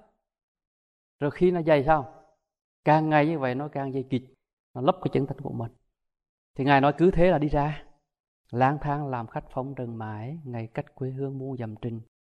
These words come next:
Cái gốc ban đầu, cái quê muôn thuở của mình ban đầu, quê hương đó, mình đi ra,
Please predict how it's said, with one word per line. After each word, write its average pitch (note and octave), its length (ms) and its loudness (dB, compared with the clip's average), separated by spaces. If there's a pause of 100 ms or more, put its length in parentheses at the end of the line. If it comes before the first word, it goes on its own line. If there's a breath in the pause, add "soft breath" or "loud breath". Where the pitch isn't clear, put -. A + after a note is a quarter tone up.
(360)
Cái C3+ 120 -4
gốc G3+ 240 6
ban D3 160 -4
đầu, A#2+ 320 -4
cái C#3+ 120 -6
quê D3 200 2
muôn D3+ 260 -2
thuở B2 260 0
của - 60 -10
mình A#2+ 180 -8
ban A#2 160 -12
đầu, A2+ 180 -10
quê A#2+ 180 -10
hương A#2+ 200 -8
đó, A#2 340 -12 (500)
mình A#2 120 -2
đi B2 80 -2
ra, B2 440 0